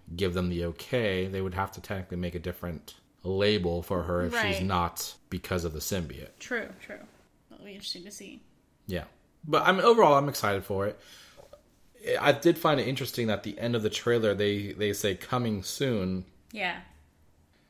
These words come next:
Speaker 1: It says, "Coming soon, only in movie theaters." So I thought that was weird that they didn't have the release date of September twenty-fourth, which,
Speaker 2: Yes.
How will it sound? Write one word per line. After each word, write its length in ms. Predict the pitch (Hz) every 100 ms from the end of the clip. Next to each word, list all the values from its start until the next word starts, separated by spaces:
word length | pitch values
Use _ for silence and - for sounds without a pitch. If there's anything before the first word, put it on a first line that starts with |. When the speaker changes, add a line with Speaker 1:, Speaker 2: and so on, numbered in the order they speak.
| _
Speaker 1:
It 140 | 117 113
says, 540 | 131 113 107 95 - - _ -
"Coming 340 | - 165 175
soon, 360 | 156 151 147 143
only 280 | - 123 143
in 120 | 127 123
movie 240 | 123 123
theaters." 460 | 120 123 117 113 110
So 580 | - - 131 117 113 107
I 200 | - 120
thought 240 | 143 151 -
that 140 | 113
was 140 | 113 98
weird 440 | 95 113 117 92
that 100 | 90
they 120 | 98
didn't 220 | 95 98 95
have 340 | 98 92 87
the 120 | 87
release 360 | 80 92 123 -
date 180 | 104 95
of 80 | 87
September 460 | 98 - 104 92
twenty-fourth, 1400 | 90 - 107 98 90 - - - - 123 104 76 - -
which, 420 | - 101 - - 240
Speaker 2:
Yes. 460 | 226 190 - -